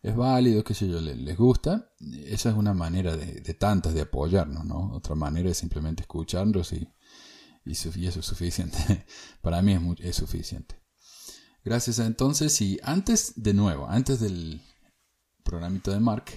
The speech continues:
de los ensayos de Mark, quiero leer algo que escribí como respuesta a alguien, algo que me preguntó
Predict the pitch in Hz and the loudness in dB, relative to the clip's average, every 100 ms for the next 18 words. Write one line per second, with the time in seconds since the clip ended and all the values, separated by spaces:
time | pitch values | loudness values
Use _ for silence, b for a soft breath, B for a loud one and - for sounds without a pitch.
0 | - - 80 82 87 85 104 104 107 117 | -16 -12 -8 -4 -4 0 2 4 4 4
1 | 123 - - 131 151 123 95 107 139 - | 2 -2 -6 -2 2 4 4 4 0 -6
2 | b b b b b 110 156 156 110 - | b b b b b -4 -2 0 -2 -4
3 | 95 95 95 101 120 139 _ - - 131 | -4 -2 0 0 -2 -6 _ -16 0 2
4 | 165 113 90 - 107 - 104 95 95 101 | 2 2 0 0 -2 -2 0 0 0 0
5 | 98 - - 95 107 - 87 80 78 80 | -2 -2 -4 0 0 2 0 0 -4 -2
6 | 85 - 95 101 | -4 0 0 0